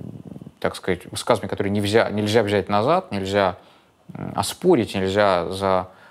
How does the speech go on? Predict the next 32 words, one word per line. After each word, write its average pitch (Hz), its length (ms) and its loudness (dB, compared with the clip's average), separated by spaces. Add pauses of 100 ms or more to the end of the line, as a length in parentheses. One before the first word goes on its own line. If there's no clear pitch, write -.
(340)
а, - 720 -4
смешать 107 440 0
с - 40 -10
какими-то 101 380 -4
интер-, 104 200 0
замешать 98 420 -2
в 98 60 -4
интерпретациях, 107 720 -2
за-, 101 240 0
за-, 95 240 -2
вернее, 95 320 -8
как-то - 240 -16
заболтать, 95 440 0 (640)
а, 95 340 2
оно 127 380 4
на 120 280 2
колеблющихся 151 640 0
произвело 120 380 4
бы 87 80 -4
впечатление. - 600 -10
Но 107 100 2
в - 80 -10
целом 170 520 2
вот - 300 -2
меня 120 380 4
тоже 104 520 2 (1300)
посещала 107 400 2
мысль, 113 260 -4
что - 180 -6
если 101 160 -2
бы 92 120 -4
все, - 600 0